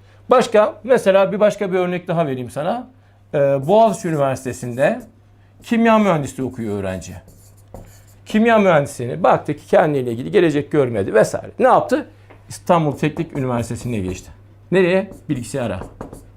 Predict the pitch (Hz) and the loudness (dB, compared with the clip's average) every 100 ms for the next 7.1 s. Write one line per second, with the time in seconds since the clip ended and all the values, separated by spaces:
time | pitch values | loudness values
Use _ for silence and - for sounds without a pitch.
0 | - - - - - - - - 208 311 | -20 -20 -20 -16 -16 -16 -20 2 4 4
1 | 294 - 120 107 233 - - - - - | 2 0 -2 0 -4 -8 -20 -20 -6 0
2 | 170 226 226 202 208 180 190 165 127 - | 2 4 2 2 2 4 4 2 -2 -6
3 | 101 - - - - 208 202 196 196 196 | -14 -18 -20 -10 -4 0 2 0 0 2
4 | 202 196 208 202 208 202 202 233 214 185 | 2 2 0 2 2 2 0 2 2 2
5 | 175 151 190 175 190 190 262 156 165 170 | 0 0 0 0 -2 -2 -2 -2 2 2
6 | 160 170 185 135 127 190 180 127 104 85 | 2 0 0 0 -2 -2 0 0 -2 -2